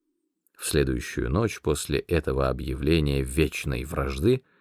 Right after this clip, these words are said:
Жюльен чуть не сошел с ума, будучи принужден сознаться — что он любит мадмуазель де Ламоль. Это открытие перевернуло все его чувства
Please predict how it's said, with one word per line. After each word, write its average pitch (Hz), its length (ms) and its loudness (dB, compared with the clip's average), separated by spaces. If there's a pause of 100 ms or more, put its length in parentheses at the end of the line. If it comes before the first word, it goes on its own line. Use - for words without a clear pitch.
(420)
Жюльен 107 640 6
чуть 120 260 2
не 90 220 4
сошел 98 360 4
с - 220 -8
ума, 67 400 0 (240)
будучи 127 340 0
принужден 80 680 4
сознаться — 95 720 0 (460)
что - 280 2
он 110 140 4
любит 107 640 2
мадмуазель 62 640 -2
де - 80 -6
Ламоль. 62 420 -6 (1160)
Это 71 520 2
открытие 113 840 2 (640)
перевернуло 95 880 6
все - 300 -4
его 62 160 -4
чувства - 640 -6